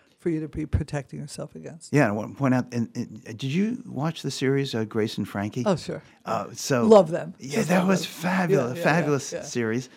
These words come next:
Speaker 2: Uh,
Speaker 1: And they really, you know what I loved about it? They really embodied older adults enjoying sex, and their kids were just
Speaker 2: <laughs>
Speaker 1: completely taken in,
Speaker 2: The
Speaker 1: right?
Speaker 2: conversations with the
Speaker 1: Under,
Speaker 2: kids
Speaker 1: they were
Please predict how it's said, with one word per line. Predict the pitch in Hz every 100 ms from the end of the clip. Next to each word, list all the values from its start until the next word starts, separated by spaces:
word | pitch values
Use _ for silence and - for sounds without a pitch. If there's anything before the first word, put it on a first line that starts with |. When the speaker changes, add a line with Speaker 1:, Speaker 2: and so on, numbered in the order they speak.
| _ -
Speaker 2:
Uh, | 101 101 - -
Speaker 1:
And | 269
they | 320
really, | 285 349 381 349 - - -
you |
know | 294 370
what | 359
I |
loved | 247 208 190
about | 208 202
it? | -
They | 226
really | 233 330 320
embodied | 214 180 180 180 180 175
older | - 175 190
adults | 160 165 160 165 - - _ _ -
enjoying | 220 202 - 208 240 277 175 165
sex, | - 285 294 - - _ -
and | 240
their | 240
kids | 233 - 349 240
were | 202
just | 190 214 -
Speaker 2:
<laughs> | -
Speaker 1:
completely | 214 - - - 302 247 214 220
taken | 220 220 202
in, | 214
Speaker 2:
The | 220
Speaker 1:
right? | 175 -
Speaker 2:
conversations | 202 175 175 170 160 156 151 143
with | 147
the | -
Speaker 1:
Under, | 320 294
Speaker 2:
kids | - 220 269
Speaker 1:
they | 294
were | 302